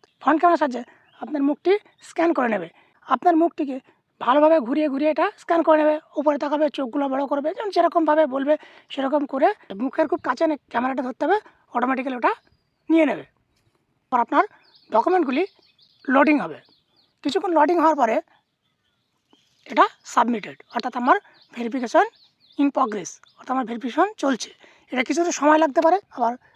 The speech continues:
কয়েক সেকেন্ডের মধ্যেও কমপ্লিট হয়ে যেতে পারে। আপনারা এখানে দেখতে পাচ্ছেন রিভিউইং, check back in a bit, অর্থাৎ আমার ডকুমেন্টগুলি আপলোড হয়ে গেছে, এগুলি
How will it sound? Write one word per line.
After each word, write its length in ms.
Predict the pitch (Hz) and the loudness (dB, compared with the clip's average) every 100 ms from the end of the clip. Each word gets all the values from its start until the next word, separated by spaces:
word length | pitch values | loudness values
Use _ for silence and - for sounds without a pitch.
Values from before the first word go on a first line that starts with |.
| _ - | _ -2
কয়েক 180 | 269 | -2
সেকেন্ডের 320 | - 294 285 277 | -2 -2 0 0
মধ্যেও 260 | 262 453 - _ _ | 2 0 0 _ _
কমপ্লিট 320 | - 240 254 | 0 2 0
হয়ে 100 | 233 | 0
যেতে 140 | 185 160 | -2 -6
পারে। 140 | 135 _ _ _ _ _ _ | -14 _ _ _ _ _ _
আপনারা 300 | - 294 330 | -12 4 6
এখানে 160 | 330 320 | 6 4
দেখতে 180 | 311 277 | 4 0
পাচ্ছেন 300 | 226 208 226 _ _ _ - | 0 -4 -6 _ _ _ -6
রিভিউইং, 380 | 277 320 277 175 - _ _ _ _ _ - _ _ _ _ 320 | 0 0 0 -2 -12 _ _ _ _ _ -20 _ _ _ _ 0
check 160 | 349 - | 0 0
back 160 | 320 320 - | -4 -4 0
in 100 | 349 539 - | -2 -2 -6
a 80 | 277 | -2
bit, 200 | 247 - _ | -2 -4 _
অর্থাৎ 240 | 285 269 285 | 0 0 0
আমার 200 | 277 285 _ _ - | 0 -2 _ _ -4
ডকুমেন্টগুলি 440 | 240 339 320 311 | 2 4 4 2
আপলোড 300 | 269 320 302 | 2 2 4
হয়ে 80 | 311 | 4
গেছে, 180 | 311 302 | 2 0
এগুলি 200 | 285 | -2